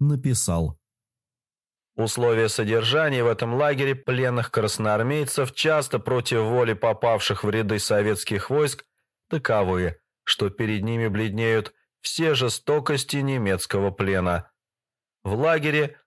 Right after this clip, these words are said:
до десяти тысяч человек пленных, содержавшихся в таких антигигиенических условиях –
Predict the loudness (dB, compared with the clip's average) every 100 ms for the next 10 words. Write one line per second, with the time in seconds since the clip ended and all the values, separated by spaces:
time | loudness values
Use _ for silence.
0 | -6 -2 0 -2 -2 -2 -2 -4 -2 -2
1 | -2 -2 0 0 2 2 0 -2 -2 0
2 | 0 -2 -4 -8 _ _ -6 -2 0 0
3 | 0 0 2 0 -2 0 -2 0 0 0
4 | 0 -2 -2 -8 -18 _ -4 -2 -2 -2
5 | -2 -2 -2 -2 -2 -2 -2 -2 -4 -2
6 | -2 -2 0 2 2 0